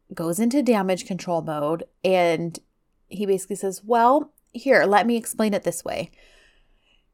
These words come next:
You'd never seen me, my face before, right? So this was an opportunity for us, in my opinion. We got to see each other. We got to know each other without prejudice.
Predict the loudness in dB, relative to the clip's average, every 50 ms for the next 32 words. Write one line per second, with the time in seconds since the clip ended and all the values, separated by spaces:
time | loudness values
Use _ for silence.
0 | _ _ 0 4 6 8 8 8 8 8 8 6 6 4 4 4 4 4 6 4
1 | 2 0 -2 0 0 2 2 2 2 2 0 -2 -4 -2 0 -2 -2 -2 -2 -2
2 | 0 0 0 0 -2 -4 -8 -14 _ _ _ _ _ -14 -2 4 4 4 6 6
3 | 6 6 8 6 6 4 2 -2 -2 -2 0 0 2 2 2 2 0 -4 -2 -2
4 | 0 0 2 0 -2 -2 0 0 0 0 0 -2 -4 -4 -2 0 0 -2 -2 -4
5 | -10 -14 -14 -12 -12 -10 -10 -12 -12 _ _ _ _ _ -4 -2 -2 -2 -2 -4
6 | -8 -12 -8 -4 -2 -2 0 -2 -2 -2 0 0 2 2 2 2 2 2 0 0
7 | -2 -2 -4 -4 -6 -8 -10 -10 -6 -2 2 4 4 4 4 2 0 0 0 2
8 | 2 4 4 4 2 2 0 0 -2 -2 0 0 2 2 2 2 0 0 -4 _
9 | _ -6 -2 0 0 0 0 -2 -4 -4 -6 -8 -8 -8 -8 -8 -8 -10 -12